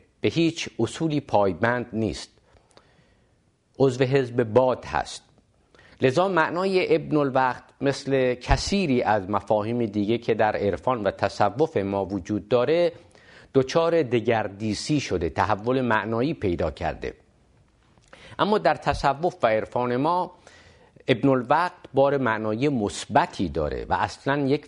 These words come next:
فضیلت محسوب می‌شه. پاره‌ای از اسلوب زندگی معنوی و صوفیانه هست.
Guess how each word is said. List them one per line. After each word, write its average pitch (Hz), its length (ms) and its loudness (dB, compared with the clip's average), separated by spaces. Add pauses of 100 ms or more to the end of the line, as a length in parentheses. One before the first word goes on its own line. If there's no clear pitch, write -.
(140)
فضیلت 104 960 0
محسوب 90 560 -4
می‌شه. - 360 -6 (1500)
پاره‌ای 143 500 2
از 123 420 0
اسلوب 135 560 0
زندگی 110 840 0
معنوی 107 720 -2
و 120 160 2
صوفیانه 107 640 -2
هست. 73 400 -8